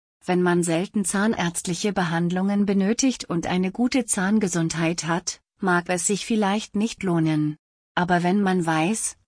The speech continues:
dass größere Behandlungen anstehen oder regelmäßig zahnärztliche Leistungen in Anspruch genommen werden, kann eine solche Versicherung eine enorme finanzielle Entlastung bieten. Letztendlich ist es eine individuelle Entscheidung,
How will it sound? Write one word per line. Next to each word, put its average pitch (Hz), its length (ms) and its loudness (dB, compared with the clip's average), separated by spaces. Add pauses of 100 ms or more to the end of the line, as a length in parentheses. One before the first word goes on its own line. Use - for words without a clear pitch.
dass 165 220 -4
größere 196 560 -2
Behandlungen 190 760 0
anstehen 196 600 0
oder 220 340 0
regelmäßig 190 800 -2
zahnärztliche 196 880 -2
Leistungen 214 640 0
in 175 180 -2
Anspruch 190 600 -2
genommen 170 500 0
werden, 175 480 0 (200)
kann 196 220 -2
eine 165 240 0
solche 165 400 -2
Versicherung 180 760 -2
eine 185 260 -2
enorme 190 420 0
finanzielle 190 760 0
Entlastung 175 680 -2
bieten. 156 540 -2 (640)
Letztendlich 208 800 -2
ist - 180 -4
es 185 160 -4
eine 180 280 0
individuelle 214 720 2
Entscheidung, 180 760 0